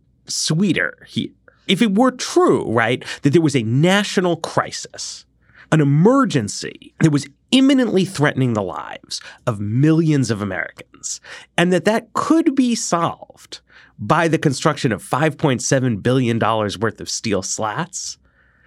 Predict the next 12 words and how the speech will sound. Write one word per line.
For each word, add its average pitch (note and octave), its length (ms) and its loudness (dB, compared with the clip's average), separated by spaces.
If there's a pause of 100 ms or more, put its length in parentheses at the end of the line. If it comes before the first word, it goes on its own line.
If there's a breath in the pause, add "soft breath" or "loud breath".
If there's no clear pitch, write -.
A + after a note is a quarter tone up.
(300 loud breath)
and D3 120 4
what F3 120 4
it - 120 -6
required F3+ 960 0
to - 80 -4
get - 360 -2
those F#3+ 280 0
five F#3+ 340 -2
point F#3+ 220 0
seven F#3 220 2
billion F3+ 260 2
dollars F3 340 0